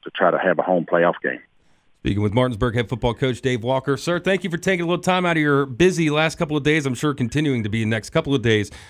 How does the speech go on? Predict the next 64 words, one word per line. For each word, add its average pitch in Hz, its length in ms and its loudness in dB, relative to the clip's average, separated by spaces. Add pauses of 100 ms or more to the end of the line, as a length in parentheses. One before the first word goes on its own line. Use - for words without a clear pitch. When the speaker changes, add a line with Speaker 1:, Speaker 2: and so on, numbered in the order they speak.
Speaker 2:
uh, 117 120 2
to 110 80 -4
chat 131 200 0
with 117 80 -6
us 98 60 -6
here 110 120 0
on 95 80 0
Panhandle 101 320 0
Sports - 300 -6
Live. 87 280 -6 (640)
Speaker 1:
I 120 120 6
appreciate 135 400 2
you 117 80 2
guys 123 240 4
having 131 200 0
me 139 80 0
on. 147 200 -2 (200)
Speaker 2:
Absolutely. 107 580 -6 (140)
Thanks, 127 200 -6
Coach. 98 320 -4 (380)
Speaker 1:
Take 110 160 -20
care. 101 200 -20 (380)
Speaker 2:
And 117 160 -2
that's 113 200 -6
Martinsburg 139 540 0
head 151 220 -4
football 156 280 -2
coach 147 340 -4
Dave 160 280 -2
Walker 165 340 0
joining 123 280 2
us 107 100 -2
here 117 240 2
on 107 220 -2
Panhandle 113 400 0
Sports 107 320 -6
Live. 123 160 0
If 123 40 -6
you 123 40 -2
missed 139 200 0
any 123 120 2
of 113 60 0
that, 120 100 4
you 113 60 0
can 117 80 -4
listen 117 180 -4
back 113 180 2
to 120 140 0
it 110 100 -2
a - 40 -20 (260)
little 180 160 4
bit 165 40 0
later 160 240 4
on, 156 140 4
on 151 60 4
our 143 80 2
Panhandle 143 400 0
News 135 180 0
Network 135 400 0
Facebook 147 460 0
and 131 160 -2
Spotify 165 500 0
page. 170 320 0
But 170 220 0